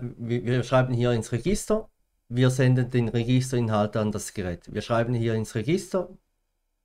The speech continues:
vom Sensor, wir schreiben, wir senden den Registerinhalt ans Gerät. So, bestätigen. Ähm, exportieren. Und jetzt dreht sich da das Gemüse auch noch in die Himmelsrichtung, hä?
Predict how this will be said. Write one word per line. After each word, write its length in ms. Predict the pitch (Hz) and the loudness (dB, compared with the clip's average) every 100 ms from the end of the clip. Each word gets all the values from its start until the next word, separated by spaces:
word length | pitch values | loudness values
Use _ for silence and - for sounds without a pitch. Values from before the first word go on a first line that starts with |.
| _ - | _ -6
vom 200 | 113 110 | -4 2
Sensor, 480 | 139 170 170 - | 2 2 -2 -4
wir 100 | 123 | -4
schreiben, 540 | 123 120 117 123 123 - _ _ _ _ _ _ - | 0 2 2 2 -2 -4 _ _ _ _ _ _ -6
wir 100 | 120 | -2
senden 640 | 131 127 131 127 - - _ 135 | 4 4 4 2 -2 -16 _ 2
den 200 | 123 117 | 2 2
Registerinhalt 1160 | 110 131 127 - - 139 139 107 107 117 - | 0 0 0 -4 -4 0 0 2 0 0 -4
ans 280 | 107 104 - | -4 -4 -4
Gerät. 400 | 98 90 80 - | -8 -6 -8 -12
So, 280 | - 117 85 _ _ _ | -6 -6 -6 _ _ _
bestätigen. 560 | 127 - 101 92 87 - _ _ _ _ _ _ _ _ _ _ _ _ - | -6 -2 -4 -4 -14 -16 _ _ _ _ _ _ _ _ _ _ _ _ -8
Ähm, 420 | 110 107 104 104 _ - | -2 0 0 -6 _ -8
exportieren. 640 | 127 123 127 156 196 220 - _ _ _ _ _ - _ _ _ _ _ _ _ - | -6 -4 0 4 4 2 -4 _ _ _ _ _ -20 _ _ _ _ _ _ _ 0
Und 100 | 131 | 2
jetzt 240 | - - | 2 4
dreht 180 | 135 143 | 4 4
sich 140 | 147 | 0
da 280 | 147 135 127 | 4 6 6
das 380 | 131 131 123 - | 4 4 4 2
Gemüse 460 | 127 135 135 139 | 4 4 4 2
auch 220 | 117 123 131 | 2 2 0
noch 160 | 131 | 0
in 120 | 135 | 0
die 140 | 123 117 | 0 0
Himmelsrichtung, 720 | 113 113 107 92 90 101 95 | 0 -2 -2 -6 -6 -6 -2
hä? 160 | 117 | -2